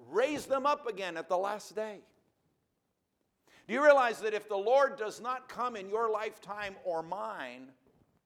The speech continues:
all of us are gonna end up in a casket someday? And there will be people, we hope, standing around,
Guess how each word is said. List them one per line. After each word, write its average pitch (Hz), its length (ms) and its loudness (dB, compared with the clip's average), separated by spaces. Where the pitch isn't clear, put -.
all 190 180 6
of 226 100 6
us 262 180 6
are 277 80 -4
gonna 240 200 -2
end 175 220 -4
up 143 160 2
in 135 100 -6
a 120 40 -8
casket 117 520 -16
someday? 92 340 -18
And 220 140 2
there 285 80 4
will 269 140 8
be 220 160 -4
people, 180 480 -2
we 156 140 -4
hope, 147 460 -2
standing 170 460 -4
around, 147 460 -4